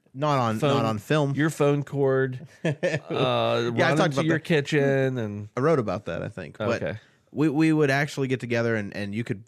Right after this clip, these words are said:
Speaker 1: burn Vita, or, uh,
Speaker 2: Yes.
Speaker 1: Dreamcast games. So we would, uh, we would get together and, and do that.
Speaker 2: I bought an arcade cabinet from a guy one time,
Speaker 1: Nice.
Speaker 2: and he was like, "Hey, do you want this old system I have? It's got a bunch of games with it." It was a Dreamcast. He
Speaker 1: Yeah.
Speaker 2: had every accessory possible for it, I think. And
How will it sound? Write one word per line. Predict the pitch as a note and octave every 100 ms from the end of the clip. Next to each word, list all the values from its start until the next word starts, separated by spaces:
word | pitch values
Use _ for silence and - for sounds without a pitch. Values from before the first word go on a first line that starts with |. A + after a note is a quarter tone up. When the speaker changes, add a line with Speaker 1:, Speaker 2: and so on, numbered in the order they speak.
| _ _
Speaker 1:
burn | A2 A#2 A2 G#2 G#2 -
Vita, | G#2+ F#2+ -
or, | G2
uh, |
Speaker 2:
Yes. | F2 D#2
Speaker 1:
Dreamcast | A2+ G#2 F#2 F2+
games. | F2 D#2+ E2+
So | - F#2
we | G2+
would, | F#2+ F2
uh, | E2+ F#2 - _
we | G2 G2
would | F2+
get | F#2+
together | F#2+ E2+ E2+
and, | E2 G#2
and | - F2
do | E2+
that. | E2+ F2 -
Speaker 2:
I | B2+
bought | E3 E3
an | B2+
arcade | G#2+ - G#2+ A2+
cabinet | A2 B2 C3
from | C3 B2+
a |
guy | B2+ B2+
one | C3+ C#3
time, | D3 D3+ D#3+
Speaker 1:
Nice. | D3 A2+
Speaker 2:
and | A#2
he |
was | G#2 G2+
like, | G2
"Hey, | F3+
do | C3
you | A#2+
want | C#3 D#3+
this | D3+ C#3
old | C3 G#2+
system | G2 - C3+
I | D3
have? | C#3+ D3+ D3+ -
It's | -
got | D#3
a |
bunch | C3+ B2
of | G2
games | F#2 B2
with | G2+ -
it." | G#2 - _ _
It | - _ _ A2
was |
a | A2
Dreamcast. | G2 F#2 G2+ F#2 G2 - - G#2+
He |
Speaker 1:
Yeah. | G#2
Speaker 2:
had | G2+ -
every | G#2 G#2+ G#2
accessory | - F#2+ F#2 F#2+
possible | F#2 F2+ - F#2+ F2+
for | F#2 F2+
it, |
I | F2+
think. | - F2+ F2+ _ _ _ _ -
And | G#2 G#2 G2+ F#2+ G2